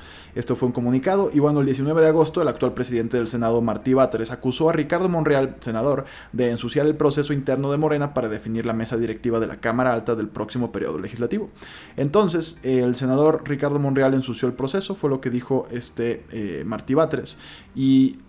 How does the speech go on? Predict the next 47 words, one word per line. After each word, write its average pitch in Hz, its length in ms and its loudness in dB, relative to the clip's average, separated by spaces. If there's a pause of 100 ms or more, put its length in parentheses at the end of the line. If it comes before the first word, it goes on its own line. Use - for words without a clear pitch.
pues 123 180 0
dijo 143 220 0
que 127 100 0
hubo 135 200 4
unas 131 360 2
trácalas, 104 520 -4
¿no? 117 180 0
a 113 40 0
la 104 140 -2
hora 107 200 0
de 104 100 -4
hacer 110 340 -4
las 107 200 -4
votaciones 156 540 -4
que 117 100 -4
permitieron 113 540 -2
votar 113 280 -2
a 113 40 0
los 107 140 -4
del 107 140 -6
P - 140 -2
T 180 260 -4
y, 135 240 -4
y 117 260 -4
al 110 100 -6
final 117 420 -4 (400)
eso 113 280 -4
no 113 80 0
estaba 110 440 -2
por 104 140 -6
escrito 110 360 -6
anteriormente. 127 640 -2
No, 156 220 -2
no, 175 220 -6 (220)
para 156 180 4
no 175 400 0 (100)
a-, - 200 -14 (200)
aunarte 117 520 -4
con 110 120 -6
detalles, 135 600 -2
esto 120 200 -6
se 117 100 -4
va 113 80 -2
a 113 40 2
volver 110 300 0
a 104 60 -2
hacer. 175 300 0